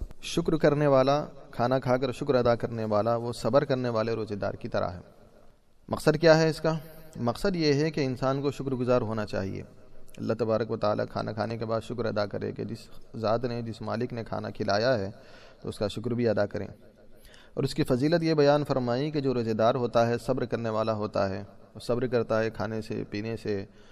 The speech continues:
और रोज़े में जो चीज़ें ममनू हैं उनके करने से, और इसके अलावा गुनाहों से भी ख़ास तौर पर बचने का हुक्म है। तो ये जो सब्र करने वाला रोज़ेदार है, इसकी बड़ी फजीलत है, सब जानते हैं।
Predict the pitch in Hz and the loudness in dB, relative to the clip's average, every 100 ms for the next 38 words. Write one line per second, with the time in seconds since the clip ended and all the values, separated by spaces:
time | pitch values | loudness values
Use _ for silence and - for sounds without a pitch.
0 | - - - 92 101 98 - - - - | -20 -16 -4 0 0 0 -4 -12 -20 -12
1 | 123 123 123 147 139 135 131 127 131 120 | -2 0 4 4 2 0 0 -2 0 0
2 | 127 135 135 127 - 113 107 110 113 104 | 0 0 0 0 -2 0 0 0 -4 -4
3 | 101 - - - - 131 - 143 127 135 | -6 -6 -18 -16 -8 -6 2 4 6 4
4 | 110 104 107 123 127 123 120 117 131 123 | 2 -2 -2 -2 -4 -2 0 0 -2 -4
5 | 120 117 120 113 110 110 110 104 - - | -4 -4 -4 -4 -4 -6 -6 -6 -8 -14
6 | - - - - - 127 123 123 - 127 | -20 -20 -20 -20 -4 0 2 2 0 -2
7 | 165 151 165 170 165 151 147 135 135 135 | 0 2 2 2 2 2 4 6 6 4
8 | 120 117 110 123 120 139 143 - 143 135 | 2 2 4 4 2 -2 -6 -4 0 2
9 | 139 139 143 143 127 123 120 113 107 101 | 2 2 2 2 0 -2 0 0 0 -4
10 | 101 | -6